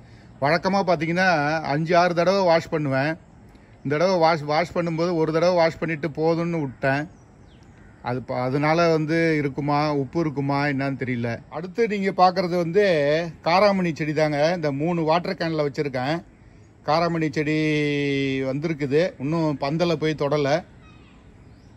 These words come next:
பார்க்கலாங்க. பந்தல தொட்-, எப்படி தொடுத்து எப்படி காய்க்க போகுதுன்றத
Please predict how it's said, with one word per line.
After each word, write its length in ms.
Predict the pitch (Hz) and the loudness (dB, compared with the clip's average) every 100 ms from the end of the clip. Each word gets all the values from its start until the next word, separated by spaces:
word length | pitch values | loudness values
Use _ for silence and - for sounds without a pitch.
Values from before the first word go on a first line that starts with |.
| - | -8
பார்க்கலாங்க. 440 | 120 127 127 120 107 | -6 -2 -2 -4 -6
பந்தல 340 | 127 127 131 | -6 -4 -4
தொட்-, 340 | 110 120 - - | -6 -10 -14 -12
எப்படி 480 | 117 110 139 135 117 | -12 -6 -6 -4 -6
தொடுத்து 800 | 127 120 117 - - 165 175 147 | -8 -8 -10 -16 -6 -2 -2 -4
எப்படி 300 | 120 147 147 | -8 -6 -4
காய்க்க 340 | 143 139 147 | -2 -2 -2
போகுதுன்றத 800 | 123 135 131 131 143 175 208 | -4 -4 -4 -4 0 2 2